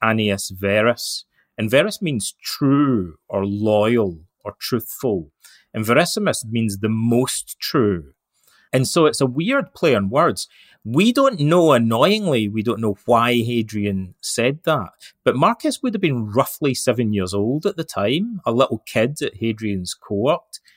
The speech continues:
Hadrian was already preparing him for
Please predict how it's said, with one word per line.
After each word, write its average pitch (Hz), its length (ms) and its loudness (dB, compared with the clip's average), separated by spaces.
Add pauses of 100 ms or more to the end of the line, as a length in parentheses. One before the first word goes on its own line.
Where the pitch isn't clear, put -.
(160)
Hadrian 135 520 2
was 104 280 -6
already 117 300 2
preparing 127 720 -2
him 170 500 -6 (100)
for 98 440 -4